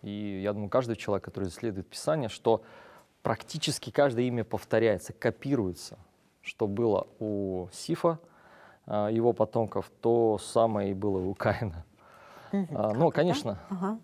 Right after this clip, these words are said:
Speaker 1: да, они знали об этом, то есть кто у кого рождался, но почему-то они одинаковыми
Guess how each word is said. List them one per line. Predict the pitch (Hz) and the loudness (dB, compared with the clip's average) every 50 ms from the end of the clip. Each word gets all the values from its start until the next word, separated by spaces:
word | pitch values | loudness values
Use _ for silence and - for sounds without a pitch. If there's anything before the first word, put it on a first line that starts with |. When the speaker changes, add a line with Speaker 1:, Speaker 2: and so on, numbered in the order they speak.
| _ - | _ -6
Speaker 1:
да, | 127 120 131 113 101 | 2 4 6 6 6
они | 107 127 156 185 | 6 4 2 2
знали | 156 143 143 131 113 107 113 | 2 4 4 4 6 6 6
об | 135 160 165 | 4 4 4
этом, | 190 185 - 156 143 123 | 2 2 2 2 2 2
то | - 120 | 4 4
есть | 107 95 - - | 4 4 2 -4
кто | - - - - 120 | -14 -6 0 2 2
у | 113 | 4
кого | 104 - 113 107 107 104 | 4 4 4 4 6 6
рождался, | 107 110 98 110 143 156 175 185 - - - 120 107 104 98 95 | 4 4 4 4 4 4 4 4 2 2 2 4 4 4 4 2
но | 98 104 117 123 117 | 0 2 2 2 2
почему-то | - - - 156 180 170 143 | 0 0 -2 0 0 2 2
они | 131 131 135 | 2 4 4
одинаковыми | 120 110 127 139 147 143 - 123 117 | 4 4 4 4 4 2 2 -2 -4